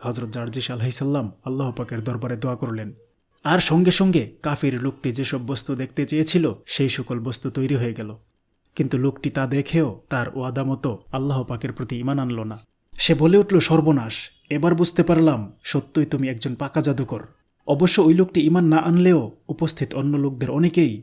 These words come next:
হযরত জার্জিস আলাইহিস সালামের অলৌকিক কার্য দেখে স্পষ্ট অনুভব করল যে নিশ্চয়ই কোনো জাদুকরের পক্ষে এটা করা সম্ভব নয়। এটা নিঃসন্দেহে আল্লাহ পাকের নবীর কাজ স্বীকার করে তারা হযরত জার্জিস আলাইহিস সালামের প্রচারিত ধর্মের প্রতি ঈমান আনল।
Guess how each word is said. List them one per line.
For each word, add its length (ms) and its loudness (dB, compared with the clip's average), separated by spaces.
হযরত 300 -8
জার্জিস 360 -6
আলাইহিস 160 -4
সালামের 300 -6
অলৌকিক 400 -6
কার্য 280 -4
দেখে 380 -4
স্পষ্ট 480 -8
অনুভব 300 -4
করল 380 -6
যে 240 -2
নিশ্চয়ই 360 0
কোনো 220 -4
জাদুকরের 480 -4
পক্ষে 500 -4
এটা 200 -4
করা 180 -4
সম্ভব 460 -4
নয়। 160 -8
এটা 180 4
নিঃসন্দেহে 680 4
আল্লাহ 340 -2
পাকের 320 -4
নবীর 240 -2
কাজ 260 -6
স্বীকার 360 -2
করে 300 2
তারা 180 0
হযরত 320 -4
জার্জিস 360 -4
আলাইহিস 180 -4
সালামের 320 -6
প্রচারিত 400 -6
ধর্মের 360 -2
প্রতি 400 -4
ঈমান 220 4
আনল। 280 -2